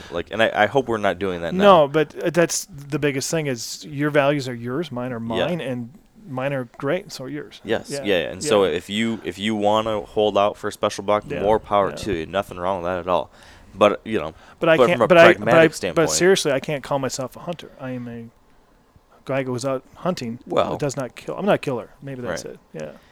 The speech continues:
Speaker 1: And, and from a, from a purely pragmatic, pragmatic standpoint, though,
Speaker 2: Yeah.
Speaker 1: simply from a, what will help you be
Speaker 2: Yeah.
Speaker 1: more successful as a hunter, killing more does or
Speaker 2: Yeah.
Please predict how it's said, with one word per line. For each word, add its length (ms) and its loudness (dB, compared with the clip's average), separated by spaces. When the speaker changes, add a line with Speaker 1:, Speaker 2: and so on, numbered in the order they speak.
Speaker 1:
And, 120 0
and 220 -2
from 240 0
a, 80 2
from 180 -10
a 60 -4
purely 360 0
pragmatic, 640 -2
pragmatic 460 -4
standpoint, 500 -10
though, 240 -8
Speaker 2:
Yeah. 80 -12
Speaker 1:
simply 280 -2
from 220 -4
a, 120 2
what 280 2
will 140 0
help 300 -2
you 380 -6
be 80 -6
Speaker 2:
Yeah. 60 -6
Speaker 1:
more 280 0
successful 760 -4
as 220 -4
a 40 -4
hunter, 380 -4
killing 460 0
more 260 -2
does 560 -2
or 400 -2
Speaker 2:
Yeah. 200 -14